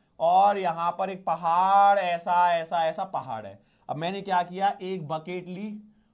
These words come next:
और full of bucket है, इसके अंदर में पानी भरा हुआ है। मान के चलो मैंने इस पानी को यहाँ पर उंडेल दिया, ठीक है, पानी को यहाँ पर उंडेल दिया तो क्या होगा, पानी को यहाँ पर उंडेल दिया तो ये पानी इसी के across यहाँ पर ऐसे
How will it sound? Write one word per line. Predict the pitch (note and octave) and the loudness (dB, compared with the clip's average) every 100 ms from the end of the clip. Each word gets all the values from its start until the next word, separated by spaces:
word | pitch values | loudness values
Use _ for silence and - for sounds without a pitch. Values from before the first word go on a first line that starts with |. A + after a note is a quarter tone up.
| - | -8
और | D3+ F3 F#3 F3+ - G#3+ | -2 2 0 -2 -10 -10
full | G#3 | 0
of | F#3+ F3 | 0 2
bucket | E3+ F3 F#3 F3 | -2 -6 -8 -6
है, | F#3+ G#3 G#3+ _ _ _ | -6 -6 -8 _ _ _
इसके | D#3+ - F#3 | -20 -16 -6
अंदर | F#3+ F#3 F#3 F#3 | -6 -4 -4 -4
में | F#3 | -6
पानी | F#3 E3 E3+ F#3 | -4 -4 -4 -10
भरा | F3 D#3+ | -2 0
हुआ | E3 E3 F#3 | 0 0 0
है। | F3+ E3+ D#3+ | 0 -4 -6
मान | E3+ F#3+ | -6 -6
के | F#3+ | -10
चलो | F#3 F3+ | -12 -12
मैंने | F#3 F3+ | -12 -14
इस | |
पानी | F3+ E3+ E3 F3+ | -8 -6 -6 -8
को | F#3 F#3 | -10 -10
यहाँ | D3+ D3+ | -10 -8
पर | F3+ | -8
उंडेल | F3 E3 D3 A#2+ | -8 -10 -10 -12
दिया, | A#2 G#2 G2+ _ _ _ | -10 -12 -12 _ _ _
ठीक | - | -4
है, | A3+ A#3+ - _ _ - | -4 -4 -10 _ _ 0
पानी | E3+ F3+ G3+ | 2 0 -4
को | G3+ | -4
यहाँ | G3 F3 F3 | -2 -2 -2
पर | G3 | -2
उंडेल | F#3 F3+ F#3+ | -2 -4 -4
दिया | F#3 G3 | -4 -8
तो | G3 | -8
क्या | F#3 F#3 | -4 -4
होगा, | F3+ F3+ G3+ A3 - _ _ _ _ _ _ _ _ _ _ _ | -2 0 0 0 -6 _ _ _ _ _ _ _ _ _ _ _
पानी | D#3+ E3 F#3 | -4 -4 -6
को | F#3+ F#3 | -8 -4
यहाँ | F3 | -4
पर | F3 F#3 | -4 -6
उंडेल | F3 F3+ F3+ | -6 -8 -8
दिया | F3 F#3 | -2 -2
तो | F#3+ | -2
ये | F#3 | -4
पानी | F#3 E3+ E3+ F#3 | -2 -2 -2 -6
इसी | F3 F#3 F3+ | -10 -12 -10
के | F3+ | -8
across | E3 F3 F3 F#3 F3+ | -8 -4 -2 -2 -2
यहाँ | E3 D#3+ | -6 -6
पर | F3 | -4
ऐसे | F3 F3 G3+ A3+ | -4 -4 -4 -6